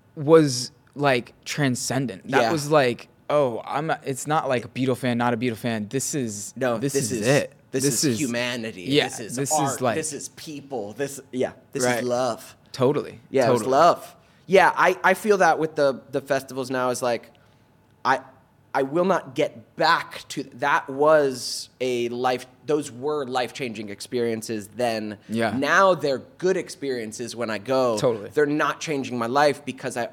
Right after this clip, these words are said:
Speaker 2: al-, I already had it.
Speaker 1: Yeah,
Speaker 2: I
Speaker 1: you
Speaker 2: already had my life changed by
Speaker 1: Right.
Speaker 2: them. What I like about that as I get older is it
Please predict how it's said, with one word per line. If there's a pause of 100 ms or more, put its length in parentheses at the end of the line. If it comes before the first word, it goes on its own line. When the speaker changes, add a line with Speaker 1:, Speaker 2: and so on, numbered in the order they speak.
Speaker 2:
al-, (420)
I
already
had
it. (260)
Speaker 1:
Yeah,
Speaker 2:
I
Speaker 1:
you
Speaker 2:
already
had
my
life
changed
by
Speaker 1:
Right.
Speaker 2:
them. (480)
What
I
like
about
that
as
I
get
older
is
it